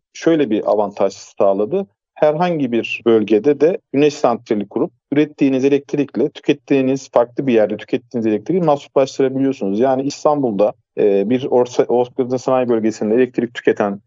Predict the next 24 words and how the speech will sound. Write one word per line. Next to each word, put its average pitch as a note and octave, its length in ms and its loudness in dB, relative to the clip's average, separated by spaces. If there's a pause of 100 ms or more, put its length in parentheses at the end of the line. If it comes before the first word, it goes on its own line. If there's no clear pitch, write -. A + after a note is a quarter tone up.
(280)
bir - 140 0
fabrika, C3+ 640 -2 (300)
işte B2 200 -6
Konya'da A2 880 -2
veya G#2 440 2 (140)
ne A2 100 0
bileyim G2 280 0
Diyarbakır'da, G#2+ 880 0 (400)
Şanlıurfa'da G#2+ 720 -2
kurduğu G#2+ 440 -2
bir A#2 60 2
güneş A2 300 -2
enerji G#2+ 260 0
santralinin G#2 640 -2
üretimiyle A#2 800 -2 (360)
İstanbul'daki A#2+ 600 0
tüketimini G2 500 -4
mahsuplaştırabiliyor A#2 1160 -2 (420)
ve C#3+ 120 -4
bu F3 40 -2
sayede A#2+ 640 0 (280)
elektrik D3 400 -2
faturası A#2+ 400 -4
ödemekten A2+ 600 -2